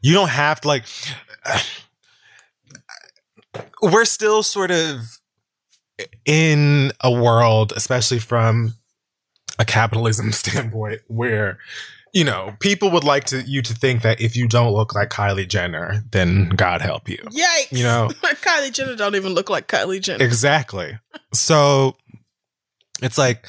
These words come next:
Speaker 1: I hate that people, especially women, um,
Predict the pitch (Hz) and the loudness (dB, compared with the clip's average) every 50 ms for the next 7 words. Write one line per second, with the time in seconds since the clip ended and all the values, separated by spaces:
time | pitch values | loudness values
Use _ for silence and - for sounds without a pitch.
0 | - - - - - - - - 147 139 147 - - 139 139 147 165 165 - - | -18 -18 -16 -18 -18 -10 -4 0 0 0 0 -2 0 2 2 2 2 2 0 -2
1 | - - - - _ _ _ _ - - - 110 110 127 113 113 110 110 110 107 | -4 -4 -4 -6 _ _ _ _ -8 -2 0 2 4 4 4 4 4 4 4 2
2 | - - _ _ _ _ _ _ _ _ _ _ _ _ _ _ _ _ _ _ | 0 -2 _ _ _ _ _ _ _ _ _ _ _ _ _ _ _ _ _ _
3 | _ _ _ _ - 143 165 160 139 143 127 113 - - 135 131 - 151 135 117 | _ _ _ _ 2 4 4 4 4 4 4 2 2 2 2 2 2 2 2 2
4 | 104 101 113 113 110 101 92 85 87 90 95 104 101 - - - _ _ _ _ | 2 2 2 4 4 2 2 0 -2 -4 -4 -4 -6 -8 -14 -20 _ _ _ _
5 | _ _ _ _ - 98 101 101 98 98 95 98 101 95 104 113 113 | _ _ _ _ 0 2 4 4 4 2 0 -2 -2 -2 -2 -4 -4